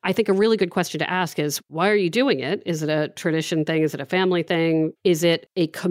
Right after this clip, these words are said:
commitment showing? Is it to celebrate in front of family and friends? And what are the expectations about the contract you're signing?" Because take a good look.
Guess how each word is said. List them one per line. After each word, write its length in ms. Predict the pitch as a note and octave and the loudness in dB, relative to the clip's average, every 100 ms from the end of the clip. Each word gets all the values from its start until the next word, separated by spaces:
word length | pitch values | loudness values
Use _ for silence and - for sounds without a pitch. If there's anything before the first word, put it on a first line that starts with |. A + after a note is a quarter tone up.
| E3 | 2
commitment 560 | F#3 - G#3 G3+ G3+ - - | 2 2 2 2 0 -8 -12
showing? 680 | - G3 F3+ F#3 F#3 F3+ F3+ | -4 0 2 2 2 4 2
Is 200 | F3 E3 | 0 -4
it 180 | - - | -6 -4
to 180 | D#3+ | -6
celebrate 460 | D3+ F#3 F3+ F3 E3+ | -2 0 0 0 -2
in 60 | D#3 | -2
front 180 | E3 | -2
of 60 | D#3+ | -2
family 280 | F3 D#3+ D3+ | 0 2 0
and 100 | D3 | 0
friends? 340 | F3 E3 D#3 | 0 0 0
And 180 | - D#3+ | 0 0
what 160 | E3 F#3+ | 2 2
are 100 | G#3 | 2
the 140 | A3 | 2
expectations 960 | G3 - F#3 - E3 - E3 D3+ D3+ - - | 0 -2 -6 -2 -4 -2 0 0 -2 -6 -6
about 340 | F3 D#3+ D#3+ - | -4 -2 -4 -6
the 60 | |
contract 600 | - - D#3 D3 C#3+ C3+ | -8 -2 -2 -2 -4 -6
you're 80 | D#3 | -8
signing?" 480 | - D3 C3 - - | -4 -4 -4 -8 -4
Because 340 | F#3 F3 G3 | -2 2 0
take 200 | - D4 | 2 2
a 60 | D#4 | 2
good 160 | C4+ B3+ | 2 2
look. 380 | B3 - - | 0 -2 -10